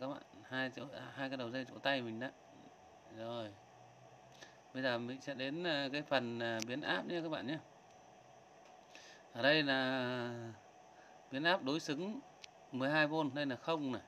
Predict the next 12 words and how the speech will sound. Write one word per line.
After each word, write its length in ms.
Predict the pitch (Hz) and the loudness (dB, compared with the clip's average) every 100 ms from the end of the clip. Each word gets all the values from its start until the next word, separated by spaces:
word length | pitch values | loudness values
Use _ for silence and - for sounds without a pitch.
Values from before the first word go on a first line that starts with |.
| - | -8
mười 140 | 120 | -4
hai 280 | 135 147 143 | 2 4 4
này, 140 | 120 92 - - - - | 2 -4 -12 -20 -20 -8
không, 240 | - 151 127 120 | -2 -2 -2 -2
mười 100 | 117 | 2
hai. 320 | 135 143 120 - - - - - - - | 4 4 2 -2 -6 -6 -20 -20 -14 -8
Gọi 140 | 120 | -6
đối 200 | 113 139 | -2 -2
xứng 260 | 156 151 196 | -2 -4 0
mười 100 | 151 | 2
hai 180 | 147 147 | 2 2
vôn. 260 | 156 156 | 2 0